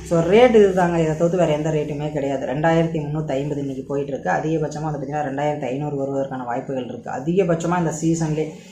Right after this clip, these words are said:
ஆடி மாசம் வரைக்குமே ரெண்டாயிரத்தி ஐந்நூறு வரதே பெரிய விஷயம் அப்படின்னு தான் சொல்லியிருக்காங்க. அதை மீறி போகுது அப்படின்னா சொல்ல முடியாது நம்மளால. நான் வந்து அடுத்த ஒரு மாசத்துக்கு நான் சொல்றேன், கண்டிப்பா வந்து பார்த்தீங்கன்னா ரெண்டு நானூறு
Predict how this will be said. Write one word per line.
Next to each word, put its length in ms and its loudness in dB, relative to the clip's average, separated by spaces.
ஆடி 260 2
மாசம் 300 0
வரைக்குமே 340 2
ரெண்டாயிரத்தி 420 4
ஐந்நூறு 360 0
வரதே 360 2
பெரிய 220 0
விஷயம் 400 -4
அப்படின்னு 340 -6
தான் 140 -4
சொல்லியிருக்காங்க. 500 -4
அதை 260 0
மீறி 300 4
போகுது 380 4
அப்படின்னா 360 -2
சொல்ல 240 -6
முடியாது 340 -8
நம்மளால. 340 -10
நான் 160 -4
வந்து 180 0
அடுத்த 340 2
ஒரு 200 0
மாசத்துக்கு 420 -2
நான் 160 -4
சொல்றேன், 280 -8
கண்டிப்பா 380 -2
வந்து 180 0
பார்த்தீங்கன்னா 320 -4
ரெண்டு 240 -2
நானூறு 400 -4